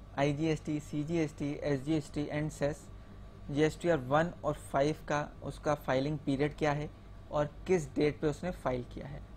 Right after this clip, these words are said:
ये सारी डिटेल्स हमारी ऑटो ड्राफ्टेड रिपोर्ट में अवेलेबल हैं, जो कि स्टेटमेंट हम जनरेट करेंगे on every twelfth of the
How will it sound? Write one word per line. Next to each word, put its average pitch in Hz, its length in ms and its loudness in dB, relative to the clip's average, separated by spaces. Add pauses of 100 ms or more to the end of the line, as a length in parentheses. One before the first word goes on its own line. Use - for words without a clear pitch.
(760)
ये 135 60 -2
सारी 147 460 2
डिटेल्स 165 480 0
हमारी 143 380 2 (580)
ऑटो 139 280 4 (160)
ड्राफ्टेड 139 640 4
रिपोर्ट 139 420 0
में 151 80 -4
अवेलेबल 135 440 0
हैं, 147 300 -6
जो 143 100 -4
कि 147 140 -4
स्टेटमेंट 156 500 -2
हम 170 220 -2
जनरेट 143 420 0
करेंगे 143 400 -2 (140)
on 143 140 -2 (340)
every 147 280 -2 (340)
twelfth 160 400 2
of 127 220 -2
the 160 80 -2